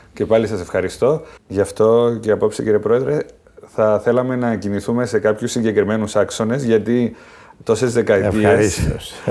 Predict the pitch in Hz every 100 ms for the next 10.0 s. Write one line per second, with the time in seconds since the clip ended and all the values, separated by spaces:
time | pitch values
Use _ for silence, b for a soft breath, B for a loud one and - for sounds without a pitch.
0 | 95 - - - 113 135 131 120 110 101
1 | 110 127 147 147 123 117 107 131 139 143
2 | 117 107 98 98 92 92 90 98 92 98
3 | 92 92 - 92 90 123 160 160 B B
4 | B B - 123 151 147 147 123 113 107
5 | 101 107 135 120 95 101 92 85 78 -
6 | - 101 - 110 117 120 104 98 90 80
7 | 78 B B - 92 90 82 76 69 -
8 | 107 110 113 110 98 95 92 92 95 90
9 | 95 101 98 92 110 104 101 95 90 80